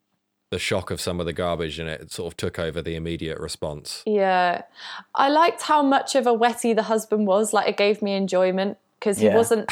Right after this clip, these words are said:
Speaker 2: he, he was so
Speaker 1: <laughs>
Speaker 2: easy to hate, but he wasn't, like, an abusive man.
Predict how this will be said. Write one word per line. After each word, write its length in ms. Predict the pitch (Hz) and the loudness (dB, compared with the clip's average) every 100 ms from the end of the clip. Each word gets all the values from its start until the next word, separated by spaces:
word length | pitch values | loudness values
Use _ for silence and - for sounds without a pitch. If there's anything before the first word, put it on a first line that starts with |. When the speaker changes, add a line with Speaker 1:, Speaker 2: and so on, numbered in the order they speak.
| - | 0
Speaker 2:
he, 180 | 233 240 240 | 2 4 4
he 80 | 254 | 4
was 100 | 226 | 4
so 280 | 370 254 | 6 6
Speaker 1:
<laughs> 80 | 247 | 6
Speaker 2:
easy 200 | 247 240 | 4 2
to 160 | 220 226 | 0 -4
hate, 340 | - 233 214 | 0 0 2
but 100 | - | 0
he 100 | 202 | 0
wasn't, 340 | 196 214 226 208 | 0 -2 -2 0
like, 220 | 214 - | 0 0
an 140 | 220 | 0
abusive 600 | 208 202 220 226 240 226 | 0 0 0 0 2 2
man. 380 | 226 233 247 294 | 2 0 0 -4